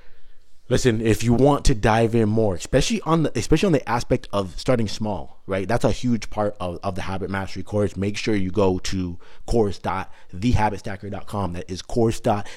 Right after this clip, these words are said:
the habit stacker dot com. Jump into my course. There's over forty videos that dive in on what you need to do to build habits and do it in a simple way. Because once you get your habits down, remember this, once you get your habits down, it's like automatic success. It's guaranteeing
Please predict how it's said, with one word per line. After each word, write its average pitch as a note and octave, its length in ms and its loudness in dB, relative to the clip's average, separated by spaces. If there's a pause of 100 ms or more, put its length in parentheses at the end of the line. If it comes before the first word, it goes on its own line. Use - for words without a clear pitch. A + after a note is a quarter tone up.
(100)
the G#2+ 160 2
habit G#2+ 320 -2
stacker G2+ 320 -8
dot F#2 260 -8
com. A2+ 360 -6 (220)
Jump G#2 380 0
into A2 300 -2
my G#2 160 -2
course. B2+ 340 2
There's F#2+ 100 -6
over F#2+ 160 -2
forty G2 300 -2
videos G2+ 400 -2
that - 220 -4
dive G2+ 340 -2
in G2+ 300 -6
on F2+ 200 -6
what G2 320 -4
you G2+ 120 -4
need F#2+ 300 -4
to E2 120 -4
do F#2 300 -2 (220)
to F#2 60 0
build F#2 220 -2
habits F2 400 -6 (160)
and F2 180 -8
do A2 200 0
it - 100 -8
in G2 80 -2
a F2+ 60 -6
simple A2 340 0
way. G2+ 160 0
Because E2+ 320 -2
once C3+ 180 -2
you D#3+ 60 2
get D3 220 -2
your A#2+ 80 -6
habits D3+ 400 0
down, E2 240 -8
remember A#2+ 320 -2
this, F2+ 200 -6 (360)
once D#3 160 0
you G#3 40 -2
get G3 140 -2
your E3 80 -4
habits D3+ 260 -4
down, - 200 -14 (280)
it's G#2 200 -4
like - 220 0
automatic A#2+ 400 0
success. - 360 -2
It's - 160 -12
guaranteeing C3 760 2